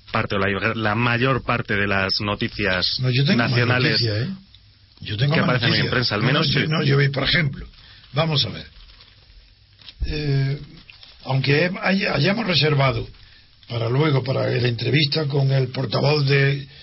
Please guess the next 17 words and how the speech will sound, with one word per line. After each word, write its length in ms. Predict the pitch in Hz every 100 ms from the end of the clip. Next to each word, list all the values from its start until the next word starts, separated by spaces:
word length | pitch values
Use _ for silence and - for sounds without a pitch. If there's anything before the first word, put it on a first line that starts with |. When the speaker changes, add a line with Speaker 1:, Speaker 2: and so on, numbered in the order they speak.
| - -
Speaker 2:
del 180 | 127 120
Sindicato 600 | 127 120 123 151 147 143
Unifi-, 400 | 139 135 135 - 156
Unificado 480 | 135 120 120 143 143
de 80 |
Policía, 580 | 139 131 117 98 95 95
los 280 | 107 113 -
sucesos 440 | 131 113 - 147 139
de 80 | 139
Valencia, 540 | 135 151 135 117 143 - - - - - - -
pero 140 | 110
sin 220 | 98 143 156
embargo 320 | 151 160 170
las 100 | 156
repercusiones 640 | 135 107 110 117 131 151
en 80 | 151
España, 580 | 143 - 165 151 165